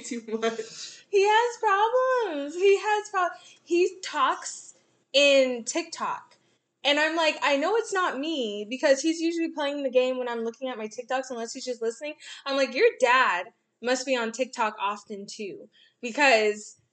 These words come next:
Speaker 2: he knows too many TikTok, like, things." It's so weird.
Speaker 1: I just couldn't get over it. "I know your every move, Karen. Karen." <laughs>
Speaker 2: And it was, it was so much anger in the
Speaker 1: In the t-,
Speaker 2: Karen.
Speaker 1: when he said,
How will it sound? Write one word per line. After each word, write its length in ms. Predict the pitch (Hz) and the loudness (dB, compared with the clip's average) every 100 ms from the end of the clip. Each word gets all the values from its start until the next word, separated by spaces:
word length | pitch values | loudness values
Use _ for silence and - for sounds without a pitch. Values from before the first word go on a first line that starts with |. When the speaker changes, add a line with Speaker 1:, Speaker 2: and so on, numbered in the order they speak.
| _ _ _ - | _ _ _ -8
Speaker 2:
he 260 | 262 339 | 2 4
knows 280 | 349 370 359 | 4 0 -2
too 220 | - 349 | -2 -4
many 220 | 330 349 339 | -4 -6 -4
TikTok, 580 | 370 - 359 320 - | -6 -4 4 6 6
like, 260 | 269 262 254 | 2 -2 -2
things." 680 | 359 480 480 285 202 208 233 | -2 2 2 0 -4 -8 -6
It's 220 | 277 - | -6 -4
so 260 | 359 381 359 | -2 0 0
weird. 840 | 381 370 427 349 240 196 202 254 _ _ - | -2 2 2 4 2 -2 -6 -10 _ _ -18
Speaker 1:
I 60 | 320 233 | -16 -14
just 220 | 262 302 | -12 -10
couldn't 220 | - 254 220 | -8 -8 -6
get 120 | 196 | -6
over 220 | 208 185 | -6 -6
it. 120 | 165 - - - | -8 -10 -20 -16
"I 140 | 220 240 | -6 -4
know 220 | 277 330 | 0 4
your 180 | 370 339 | 4 4
every 340 | 302 247 262 214 | 2 0 -4 2
move, 340 | 311 349 - | 4 4 2
Karen. 840 | - 381 381 381 277 240 233 302 - - - - - | -2 2 4 4 2 0 0 -4 -14 -20 -18 -12 -2
Karen." 800 | 370 381 262 262 370 262 247 285 | 6 10 10 8 4 2 0 2
<laughs> 60 | 320 - - - - 440 453 - - 605 - - | 2 0 -4 -8 6 6 6 2 -2 -6 -2 2
Speaker 2:
And 100 | 370 | 4
it 40 | |
was, 360 | 392 427 349 302 | 6 4 4 0
it 60 | 339 | 0
was 220 | 349 330 | 0 -2
so 200 | - 294 | 2 4
much 180 | 339 359 - | 4 -2 -2
anger 440 | 240 254 262 269 214 220 | 2 2 4 4 4 2
in 100 | 262 | 6
the 60 | |
Speaker 1:
In 220 | 302 453 381 | 10 10 10
the 60 | |
t-, 180 | 320 339 | 10 10
Speaker 2:
Karen. 200 | 320 311 | 8 6
Speaker 1:
when 200 | 262 294 | 4 4
he 160 | 320 302 | 6 4
said, 300 | - 330 | 2 -2